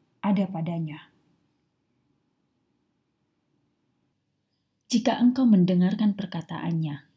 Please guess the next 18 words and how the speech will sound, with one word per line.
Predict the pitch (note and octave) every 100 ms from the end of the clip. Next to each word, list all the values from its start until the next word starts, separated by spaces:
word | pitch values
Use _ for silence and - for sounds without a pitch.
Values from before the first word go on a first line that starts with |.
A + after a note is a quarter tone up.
| _
dan | - F3+
melakukan | F3 E3 E3 F#3 F#3 F3+
segala | F3+ F3 F#3 G3+
sesuatu | G#3 G3+ F#3+ E3+ E3+
yang | E3 D#3+
kukatakan | F3 E3+ - E3+ - E3+
kepadamu, | - - C#3+ D3 D3 C3 - _ _ _ _ _ _ _ _ -
aku | G3 G#3
akan | A3 - A3+
menjadi | G3+ F3 E3+
musuh | E3+ F3 F3 E3+ B2 _ _ _ _ -
terhadap | E3+ F3 E3+ E3+
semua | - E3+ F3+ F3
musuhmu. | D#3 C#3+ E3 - D3 A#2+ _ _ _ _ _ _ _ _ _ _ _ _
Aku | A#3+ B3+
melawan | B3+ F#3+ F3 E3 E3+
setiap | F3+ F3 E3+ - -
orang | E3 D3+ C3+